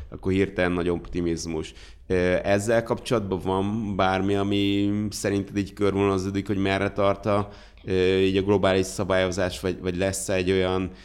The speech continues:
ö, szabályozás, ami tényleg egy, ö, mindenki számára elfogadható keretrendszert ad majd?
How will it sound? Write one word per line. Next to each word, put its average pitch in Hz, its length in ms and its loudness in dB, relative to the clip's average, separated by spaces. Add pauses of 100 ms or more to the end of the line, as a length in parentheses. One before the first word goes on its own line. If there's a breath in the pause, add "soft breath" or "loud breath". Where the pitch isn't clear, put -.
(160 loud breath)
ö, 92 220 0
szabályozás, 90 800 0
ami 95 160 -2
tényleg 90 420 -2
egy, 90 440 -6
ö, 90 260 -2
mindenki 92 380 -2
számára 92 420 -2
elfogadható 90 760 -2
keretrendszert 92 800 -4
ad 98 160 -4
majd? 87 360 -8